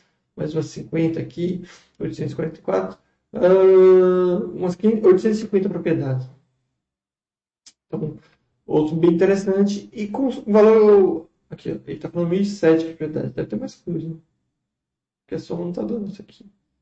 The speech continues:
Mas eles estão falando mil e sete propriedades em trinta e seis estados. Bem interessante. Aí você vê taxa de ocupação bem alta, né? Noventa e nove ponto cinco, por aí vai.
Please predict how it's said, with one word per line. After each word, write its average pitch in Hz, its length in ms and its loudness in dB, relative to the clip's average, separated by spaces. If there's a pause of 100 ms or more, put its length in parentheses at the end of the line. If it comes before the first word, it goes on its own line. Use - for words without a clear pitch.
(1500)
Mas 156 160 -4
eles 160 140 2
estão 175 140 -2
falando 180 180 0
mil 208 120 4
e - 20 -2
sete 190 240 2
propriedades 190 440 0
em 202 180 2
trinta - 240 -6
e 180 60 0
seis 180 340 0
estados. - 400 -10 (260)
Bem 160 140 -6
interessante. - 720 -12 (1160)
Aí 147 80 -6
você 170 120 -6
vê 175 160 4
taxa 160 280 0
de 170 100 0
ocupação 170 680 0
bem 156 220 -4
alta, 165 440 -4
né? 139 80 -10
Noventa 139 360 -8
e 165 40 -10
nove 139 180 -6
ponto - 200 -20
cinco, 165 600 -10
por - 160 -20
aí - 120 -12
vai. - 320 -14